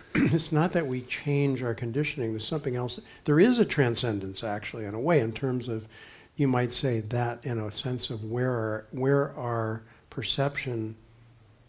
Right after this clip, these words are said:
moves to in terms of who we truly are. That is true. There's a major shift in that. If you want to call that transcendence, okay, well, then that's transcendence, fine. I agree. But it, but that would be the right, that would be a more accurate definition of that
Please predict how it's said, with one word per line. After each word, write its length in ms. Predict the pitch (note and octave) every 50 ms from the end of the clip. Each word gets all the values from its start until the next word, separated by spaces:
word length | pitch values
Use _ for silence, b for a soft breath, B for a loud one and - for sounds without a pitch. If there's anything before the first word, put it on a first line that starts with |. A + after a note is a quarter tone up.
| _ _ _ _ - -
moves 500 | B2 B2 C3 C#3+ D#3+ F3+ F#3 F3 F3 - -
to 300 | - - - B2+ A2 A2
in 140 | G#2+ G#2
terms 380 | G2+ - - C3 B2 A#2+ A2+ -
of 100 | A#2 G#2
who 160 | G2 B2+ B2
we 180 | A2+ A2 A2 G#2
truly 440 | G#2 - - E3+ F#3+ F#3+ D#3 B2 G2+
are. 240 | F#2 F2 - - - - - - -
That 320 | A#2 B2 B2 C#3 E3+ F#3
is 300 | C4 D#3+ C#3 C#3+ C3+ -
true. 220 | - - - G#2 - - - - - - - _ _ - - - - - - - - - - - -
There's 180 | C#3+ B2+ A2+
a 60 | B2+
major 600 | A#2 A2+ A2+ A2+ B2 C3+ D#3 E3+ D#3 C#3 C3 G#2+ G2
shift 340 | - - - G#2+ G2+ - -
in 120 | G2+ F#2 F#2+
that. 240 | F#2 F#2 F#2+ - - - - _ _ _ _ _ _ _ - - _
If 60 | - -
you 60 | A#2+
want 100 | A2+ A2+
to 60 | A#2 -
call 140 | C3 B2+ B2
that 120 | C3 C3
transcendence, 720 | C3 - D3+ C#3 C3 - - D3 C#3 C#3+ D3+ D#3+ D#3 -
okay, 320 | F3+ G#3 - - C#3 A#2+ A2+
well, 140 | A#2 A2 A2
then 160 | G#2+ A2 G#2
that's 200 | G#2 G2+ G2+ G2+
transcendence, 640 | - - G#2 F#2 G2 - - G#2+ F#2 F#2 F#2 F#2 -
fine. 300 | - - G#2 G#2 G#2+ G2+ - _ B B B B B B B B B B B B B _ _ -
I 80 | A#2 A2+
agree. 260 | G2+ G2 - - - - - B B B B B B B B B B B B B B B B B B B B B B _ -
But 120 | C3+ C3
it, 260 | C3 A#2+ - - -
but 140 | - D3 C#3+ -
that 120 | C#3+ C#3+
would 180 | C#3 C3+ C3 -
be 120 | B2+ A#2+
the 120 | G#2+ A2+
right, 280 | G#2+ A2+ A2+ A2+ A#2 A2+
that 120 | A#2+ B2+
would 140 | B2 A#2 A2
be 80 | A2+ A2+
a 40 | G#2
more 300 | G#2+ G#2+ G#2 G2+ G#2 A#2
accurate 520 | A#2 A2 A#2 A#2 A#2 A#2 A#2 A2 G#2+ A2
definition 520 | - G2+ - - C3+ D3+ F3 D3+ - -
of 140 | G2+ F#2 F#2+
that 240 | G2 G2 A2 A2+ -